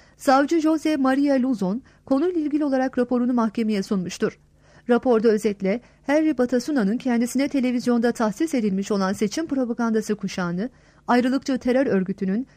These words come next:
sarkastik bir yaklaşımla demokratik olarak nitelediği ancak ikiyüzlü ve yanıltmaya yönelik olduğu vurgulanan barış önerisinin duyurulmasına hasretmekle eta'nın sözcülüğünü yaptığı ve bu bakımdan H B Başkanlık Divanı üyelerinin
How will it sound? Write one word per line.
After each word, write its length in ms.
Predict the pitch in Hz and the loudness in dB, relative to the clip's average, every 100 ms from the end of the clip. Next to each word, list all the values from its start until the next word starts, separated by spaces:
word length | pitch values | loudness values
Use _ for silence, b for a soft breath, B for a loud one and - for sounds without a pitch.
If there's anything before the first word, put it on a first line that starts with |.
| b | b
sarkastik 720 | - 233 233 240 - 349 - | 0 0 2 -2 -2 -4 -2
bir 80 | 285 | 0
yaklaşımla 680 | 240 247 254 247 285 254 | 0 0 -4 -4 -2 0
demokratik 540 | 226 226 226 240 359 262 | 0 0 0 0 0 0
olarak 300 | 262 254 240 | 0 0 -2
nitelediği 600 | 240 226 190 185 185 240 b b | -2 0 -2 -2 -6 -6 b b
ancak 340 | 226 240 240 - | 0 2 2 -2
ikiyüzlü 520 | 214 311 320 294 262 | -4 0 0 0 -2
ve 60 | 247 | -2
yanıltmaya 500 | 220 226 - 226 214 | 0 -2 -2 -2 0
yönelik 380 | 202 214 330 | 0 0 0
olduğu 280 | 285 269 254 | 0 0 0
vurgulanan 580 | 233 240 226 220 202 196 | -2 -2 -2 0 0 0
barış 260 | 214 262 - | 0 -2 -2
önerisinin 500 | 185 190 202 196 190 | -2 -2 -2 -2 0
duyurulmasına 640 | 202 196 196 196 247 240 | 0 0 -2 -2 -2 -2
hasretmekle 720 | 226 - 220 220 202 175 247 - b b | -2 -2 -2 -2 -4 -2 -4 -6 b b
eta'nın 360 | 277 285 302 294 | -4 0 -2 -2
sözcülüğünü 540 | - 247 254 247 233 | 0 0 0 0 2
yaptığı 520 | 190 170 - 214 196 - b b | 2 -2 -2 0 0 -2 b b
ve 120 | 247 | -2
bu 100 | 330 | 0
bakımdan 520 | 311 - 214 185 180 - b b | -2 0 0 2 0 -4 b b
H 220 | 254 262 | 0 2
B 200 | 269 240 | 0 2
Başkanlık 520 | 226 - 240 233 277 | 0 0 -2 -2 0
Divanı 360 | 233 202 196 190 | 0 2 2 2
üyelerinin 520 | 196 185 175 180 | 2 0 0 -2